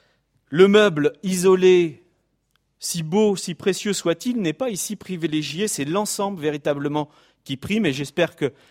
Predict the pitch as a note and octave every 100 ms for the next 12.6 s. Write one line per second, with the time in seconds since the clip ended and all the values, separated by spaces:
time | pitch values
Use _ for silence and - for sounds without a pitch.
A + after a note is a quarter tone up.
0 | - C#3 F3+ D3+ D#3 D#3+ C#3+ D#3 C#3 C#3
1 | E3 - B2+ A#2 _ - C3 D3+ E3 D#3+
2 | - - _ _ _ _ _ C3 F3+ D#3
3 | - E3+ - _ - C#3+ C#3+ C3 B2+ B2+
4 | B2+ D#3 - E3+ E3 G#3+ - F#3+ - B3
5 | A3 B3 - B3 F3+ G3 F#3 D#3 D#3+ _
6 | - D#3 D3+ C#3+ C#3 D#3 E3 E3+ A#3 _
7 | _ _ _ - D#3 - G3 G3 G#3 G#3
8 | - G3 F#3 F#3+ F3+ F3+ E3 C#3 A2+ _
9 | _ _ _ _ _ _ _ _ _ _
10 | _ _ - D#4 D#4 - E3 A#2+ B2+ D3+
11 | D3+ E3 E3 G3+ E3 C#3+ C#3 D#3+ E3+ D3+
12 | D3 - C#3+ C3 B2+ A#2+